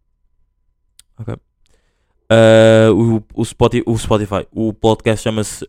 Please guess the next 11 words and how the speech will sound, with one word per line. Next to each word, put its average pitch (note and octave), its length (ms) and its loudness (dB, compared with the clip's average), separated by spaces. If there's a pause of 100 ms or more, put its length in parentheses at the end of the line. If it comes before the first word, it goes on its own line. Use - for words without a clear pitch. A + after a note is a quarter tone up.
Jogo G#2+ 260 -2
pelo A2+ 200 0
Jogo, G#2 320 -4 (140)
da G#2 140 -10
Sol A2 240 -2
Verde, G2+ 260 -4 (380)
e G#2 720 -2 (680)
é A2+ 160 4
com A2+ 840 0
Tiago A2+ 240 2
Almeida, A2 500 2